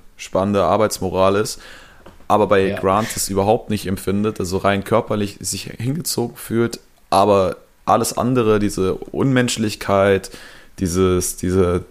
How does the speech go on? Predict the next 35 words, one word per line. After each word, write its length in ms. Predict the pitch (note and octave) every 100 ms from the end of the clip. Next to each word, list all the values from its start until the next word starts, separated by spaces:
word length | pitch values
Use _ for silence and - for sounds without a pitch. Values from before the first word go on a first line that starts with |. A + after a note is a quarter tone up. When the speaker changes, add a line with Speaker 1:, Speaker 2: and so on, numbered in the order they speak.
| _ - - -
Speaker 1:
er, 140 | F#2+
der 220 | F2 F#2+
hat 80 | G2
ja 60 | G2+
überhaupt 260 | G#2 -
kein 120 | A2
Interesse 380 | F#2+ - G#2+ -
an 160 | F2+ E2
ihr, 320 | - E2 - -
so 220 | - F#2+ -
gar 220 | G2+ F#2+
nicht. 340 | G2 F#2+ - -
Also 180 | F2+ F#2
die 220 | - -
macht, 260 | F#3 G2 -
soll 160 | - G#2
halt 160 | G2+
ihren 140 | G2 F#2
Job 240 | G2+ G2+
machen 240 | G#2 G#2
und, 280 | F#2+ F#2 -
äh, 260 | F#2 F2+ F2+
er 160 | D#2
möchte 260 | F#2+ F#2 -
Speaker 2:
Ja. 60 | G2+
Speaker 1:
damit 140 | F2+
auch 80 | G2
nichts 240 | F#2+ -
zu 100 | -
tun 320 | F#2+ G#2 A#2 G2+
haben. 360 | E2+ F#2 F#2+ - - - - - -
Also 220 | F#2 F#2+
findet 300 | - G2+ G2+
ihn 60 | G2
dann 220 | G2